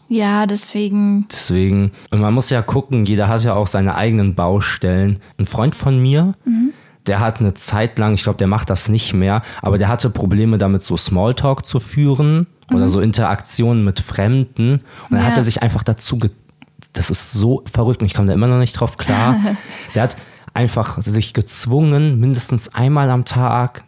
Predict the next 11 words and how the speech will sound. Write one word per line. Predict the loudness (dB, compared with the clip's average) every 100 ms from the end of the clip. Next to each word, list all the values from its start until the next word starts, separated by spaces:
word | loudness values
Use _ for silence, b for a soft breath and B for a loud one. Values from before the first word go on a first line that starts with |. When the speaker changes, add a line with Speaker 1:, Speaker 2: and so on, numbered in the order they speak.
| -2
Speaker 2:
eine | 0
fremde | 0 -2 0 2 2 0
Person | 0 0 2 2 0 0
anzusprechen | 0 0 0 -2 -2 -4 -2 -2 0 0
und | 0 0
mit | -2 0
der | -2
Smalltalk | 0 0 2 0 0 -2 -2 -4
zu | -6
führen. | -6 -2 0 0 2 2 2
Speaker 1:
Ja. | 0 0